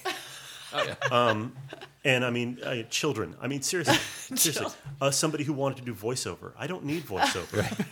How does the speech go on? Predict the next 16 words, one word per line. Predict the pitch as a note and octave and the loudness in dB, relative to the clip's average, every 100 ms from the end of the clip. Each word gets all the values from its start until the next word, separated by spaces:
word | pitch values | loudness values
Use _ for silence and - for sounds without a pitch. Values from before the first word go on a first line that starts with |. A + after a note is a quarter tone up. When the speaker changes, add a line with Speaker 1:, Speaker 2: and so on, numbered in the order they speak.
| - | 4
Speaker 1:
Right. | B3+ - A3 - | 4 2 -2 -2
<laughs> | - - - - _ _ - - - - - | -10 -18 -18 -20 _ _ -20 -20 -18 -4 4
Speaker 2:
Um, | C3 B2 A#2+ B2 C#3 - C#4 - - F#4 - | 6 6 2 -4 -8 -2 -2 -2 -8 -10 -12
Speaker 3:
Sad | B3+ - - - - | -14 -10 -8 -8 -8
business. | C3+ - - F#3+ - | -10 -10 -10 -8 2
Speaker 2:
and, | C#3 C#3+ B2+ C3+ - | 6 6 4 -4 -16
uh, | - F2+ - - | -14 -12 -12 -8
so | C3+ - B2+ B2 | -4 0 0 -2
this | C3 B2 B2 - | -4 -2 0 -2
guy | E3 D3+ | -4 -4
out | A2 | -4
of | A2 | -6
the | |
blue | G2+ A#2 E3 | -8 -6 -4
sends | A2+ A2+ G#2 - | -4 -4 -4 -8
me, | G2+ F#2 F#2 | -10 -12 -14